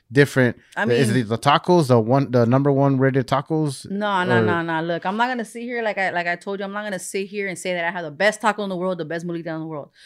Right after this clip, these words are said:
Speaker 2: I do have good food, good
Speaker 1: I can
Speaker 2: quality
Speaker 1: attest to
Speaker 2: food.
Speaker 1: that. Good
Speaker 2: A-, a-,
Speaker 1: food.
Speaker 2: and you tried it out
Speaker 1: Yes.
Speaker 2: and you said it was good. So I know a lot of people love it. I do have good food. I'm not gonna sit here and say, like, again, like I told him, I have my personal taco guy that I go to to get my tacos. I prefer his tacos over mine. Like,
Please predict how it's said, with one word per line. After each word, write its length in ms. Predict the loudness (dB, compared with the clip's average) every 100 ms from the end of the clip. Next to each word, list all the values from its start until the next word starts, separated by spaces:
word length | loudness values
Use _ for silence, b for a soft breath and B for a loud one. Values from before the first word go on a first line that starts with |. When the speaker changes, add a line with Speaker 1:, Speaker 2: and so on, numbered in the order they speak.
| b -4
Speaker 2:
I 80 | -2
do 120 | 0
have 220 | 0 -2
good 160 | -6 -6
food, 320 | -6 -6 -8 _ b b b b _ -4
good 100 | -4
Speaker 1:
I 20 |
can 40 |
Speaker 2:
quality 320 | 2 4 6 4
Speaker 1:
attest 220 | 4 4
to 60 | 6
Speaker 2:
food. 60 | 6
Speaker 1:
that. 220 | 4 2
Good 140 | 2
Speaker 2:
A-, 40 | 4
a-, 40 |
Speaker 1:
food. 180 | 4 2
Speaker 2:
and 120 | 0
you 100 | -2
tried 260 | 0 0 2
it 80 | 4
out 180 | 2
Speaker 1:
Yes. 140 | 0 -6
Speaker 2:
and 100 | -6
you 60 |
said 180 | -4 -4
it 80 | -4
was 120 | -4
good. 240 | 2 2 2
So 280 | 0 -2 -6 B B B 0
I 120 | 2
know 60 | 4
a 20 |
lot 100 | 2
of 60 | 0
people 240 | -2 0
love 220 | 2 0
it. 160 | -4 -10 b b b
I 100 | -4
do 160 | -4 -4
have 220 | -4 -6
good 120 | -10
food. 180 | -6 -4
I'm 80 | -2
not 100 | -4
gonna 140 | -4
sit 180 | -6 -6
here 120 | -4
and 80 | -6
say, 160 | -4 -2
like, 140 | -2
again, 240 | -4 -4 -4
like 120 | -4
I 60 | -4
told 240 | -6 -8
him, 160 | -4 -4
I 120 | 0
have 220 | 0 2
my 120 | 0
personal 400 | 0 -2 -2 -6
taco 260 | 0 0 0 -2
guy 180 | 0 2
that 100 | 6
I 120 | 6
go 200 | 6 0
to 200 | -2 -4
to 80 | -6
get 120 | -4
my 140 | 2 2
tacos. 560 | 4 0 0 -8 -8 -14 b b 6
I 120 | 6
prefer 240 | 6 2
his 160 | 2 4
tacos 260 | 2 2 0
over 160 | 0
mine. 260 | 4 4 4
Like, 280 | 0 -2